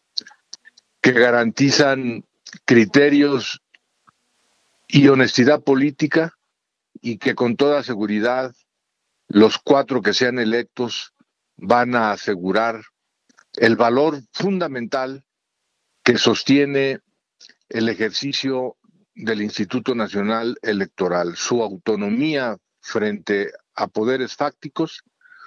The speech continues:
su autonomía frente a diputa-, frente a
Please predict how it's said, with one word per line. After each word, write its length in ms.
su 220
autonomía 760
frente 580
a 80
diputa-, 600
frente 520
a 520